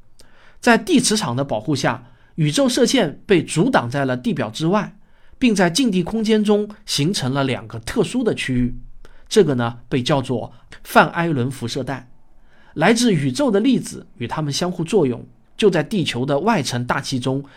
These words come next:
形成了绚烂的、美丽的光幕，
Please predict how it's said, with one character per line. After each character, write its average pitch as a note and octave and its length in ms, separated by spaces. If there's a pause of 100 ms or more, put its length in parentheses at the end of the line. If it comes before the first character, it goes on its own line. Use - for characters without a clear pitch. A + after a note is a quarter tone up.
(120)
形 C3+ 260
成 C3+ 220
了 B2+ 280
绚 F#3+ 320
烂 F3 240
的、 A#2 260
美 C3 240
丽 D#3 200
的 A2+ 100
光 C#3+ 260
幕， E3 260